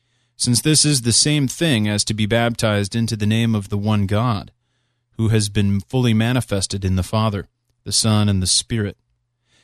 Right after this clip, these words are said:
Hence it plainly appears that the three persons, in whom alone God is known,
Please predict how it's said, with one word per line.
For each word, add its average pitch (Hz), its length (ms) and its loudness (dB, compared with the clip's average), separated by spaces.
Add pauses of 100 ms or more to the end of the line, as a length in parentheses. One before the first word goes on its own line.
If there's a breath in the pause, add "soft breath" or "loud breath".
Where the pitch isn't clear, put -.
(120)
Hence 160 240 2
it 139 100 0
plainly 160 420 2
appears 98 560 0
that 95 160 -6
the 101 80 -14
three 113 280 -2
persons, 120 720 -2
in 98 120 -8
whom 110 300 2
alone 107 440 0
God 101 320 -4
is 92 160 -2
known, 104 420 2